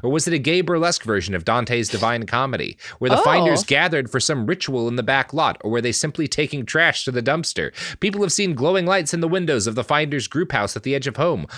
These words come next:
Speaker 1: along with visitors coming and going at odd hours. The lawn is mowed in a peculiar circular pattern. That's the place where they sacrifice pot-bellied pigs. So, all of this
Speaker 2: Oh.
Speaker 1: is nonsense. These are just, like,
Speaker 2: I,
Speaker 1: conspi-, like, rumors that are
Speaker 2: it's,
Speaker 1: spreading in town 'cause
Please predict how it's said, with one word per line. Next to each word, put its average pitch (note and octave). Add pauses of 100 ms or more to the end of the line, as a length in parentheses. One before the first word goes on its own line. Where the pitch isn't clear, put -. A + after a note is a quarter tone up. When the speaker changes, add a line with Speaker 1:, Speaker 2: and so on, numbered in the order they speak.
(120)
Speaker 1:
along B2+
with G2
visitors B2
coming D3
and A#2
going C3
at A2+
odd B2
hours. A#2 (220)
The A2
lawn D#3
is B2
mowed G#2+
in F#2
a F#2+
peculiar D3
circular D3
pattern. D#2 (280)
That's C#3+
the B2
place G2+
where G#2
they G2+
sacrifice G#2
pot-bellied A#2+
pigs. B2+ (220)
So, E3 (720)
all C4+
of A3+
this G3
Speaker 2:
Oh. F3+
Speaker 1:
is C3
nonsense. C3
These E3
are F#3
just, F3+
like, F3+
Speaker 2:
I, -
Speaker 1:
conspi-, D#4
like, D3+
rumors D#3+
that C#3
are C#3
Speaker 2:
it's, C3+
Speaker 1:
spreading D3+
in D3
town D3+
'cause A#2+